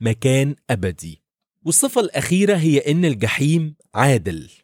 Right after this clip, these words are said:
وعارف إن في ناس ممكن يقولوا إن العقاب مش مناسب للجريمة. وقابلت ناس قبل كده قالوا لي إنه لو الله اللي بتوعظ عنه في كنيسة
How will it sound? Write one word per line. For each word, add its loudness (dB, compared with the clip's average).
وعارف 0
إن 0
في -4
ناس 0
ممكن -2
يقولوا 2
إن 2
العقاب 0
مش -2
مناسب 0
للجريمة. 0
وقابلت 0
ناس 0
قبل -6
كده 0
قالوا 0
لي 0
إنه -4
لو 2
الله 2
اللي 0
بتوعظ -2
عنه 0
في -4
كنيسة -2